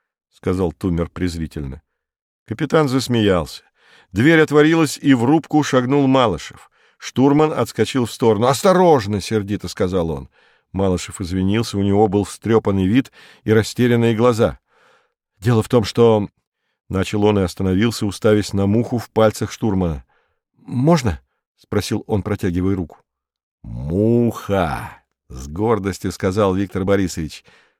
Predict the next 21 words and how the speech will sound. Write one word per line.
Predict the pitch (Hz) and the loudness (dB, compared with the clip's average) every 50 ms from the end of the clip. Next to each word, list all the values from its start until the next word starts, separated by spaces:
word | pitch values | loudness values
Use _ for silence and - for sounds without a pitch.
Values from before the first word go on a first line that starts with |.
| _ _ _ | _ _ _
Малышев | - 85 87 90 87 87 - - 90 78 | -10 -8 -6 -4 -4 -4 -6 -6 -10 -10
взял | 76 80 101 95 87 | -8 -6 -4 -4 -2
муху | 85 92 98 92 - - 92 | -2 -2 -4 -4 -6 -8 -10
за | 85 101 90 | -10 -10 -12
крыло, | _ - 87 92 95 90 95 107 120 117 _ _ _ _ _ _ _ _ _ - | _ -10 -10 -6 -4 0 0 0 -2 -2 _ _ _ _ _ _ _ _ _ -6
и | - 101 | -4 -2
она | 98 95 95 98 110 127 139 131 - _ _ _ _ | 0 0 2 2 2 0 0 -2 -6 _ _ _ _
завопила | - 82 76 107 117 117 117 120 107 - - 120 131 139 143 135 | -16 -6 0 2 4 6 6 4 2 2 -2 0 2 2 2 2
на | 127 123 | 0 0
всю | 117 - - - 131 | -2 -4 -6 -8 -8
комнату. | - - 147 147 110 87 76 - - - - _ _ _ _ _ _ _ _ _ _ _ _ _ _ _ _ _ _ _ _ _ _ - | -2 2 2 2 2 0 -4 -8 -12 -20 -20 _ _ _ _ _ _ _ _ _ _ _ _ _ _ _ _ _ _ _ _ _ _ -8
«У | 107 | -6
нее | 110 101 104 104 110 131 147 147 | -4 -2 -2 0 2 2 2 2
восемь | 131 107 117 143 147 - - 143 143 143 | 2 0 0 0 0 -2 -2 -6 -4 -4
ног», — | 139 139 143 139 123 92 - - - - - _ _ _ _ _ _ _ _ _ _ _ _ _ | -2 -2 -2 -2 -2 -4 -6 -10 -20 -20 -20 _ _ _ _ _ _ _ _ _ _ _ _ _
сказал | _ _ - - 104 90 92 104 95 92 | _ _ -8 -8 -6 -4 -2 -2 0 0
Малышев | 95 98 95 92 90 90 - - 101 - | 0 0 0 0 -2 -2 -4 -10 -14 -10
медленно. | - 98 95 90 82 82 82 80 78 76 76 73 76 _ _ _ _ _ _ _ _ _ | -6 -4 -4 -4 -4 -6 -6 -6 -6 -8 -10 -12 -14 _ _ _ _ _ _ _ _ _
«Ай-яй-яй», — | - - 143 139 123 113 110 107 101 101 95 90 85 80 73 73 | 0 2 4 4 4 4 4 4 4 2 2 2 0 0 -2 -4
сказал | - - - 92 82 85 87 82 | -8 -8 -8 -8 -6 -4 -6 -6
Тумер. | 80 - - 90 78 73 69 67 | -6 -6 -6 -6 -6 -6 -8 -10